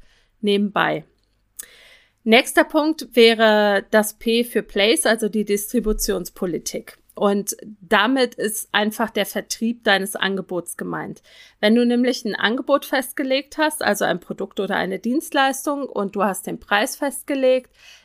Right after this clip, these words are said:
dann geht es darum, dein Angebot unter die Leute zu bringen.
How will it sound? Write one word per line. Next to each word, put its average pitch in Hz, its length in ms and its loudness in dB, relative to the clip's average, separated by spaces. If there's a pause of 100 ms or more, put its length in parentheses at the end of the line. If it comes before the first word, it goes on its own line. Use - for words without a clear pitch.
(140)
dann 240 320 2
geht 226 240 4
es 240 160 -4
darum, 208 520 0
dein 202 220 2
Angebot 208 640 -2
unter 196 380 -6
die 208 120 -4
Leute 170 400 -2
zu - 180 -12
bringen. 165 360 -12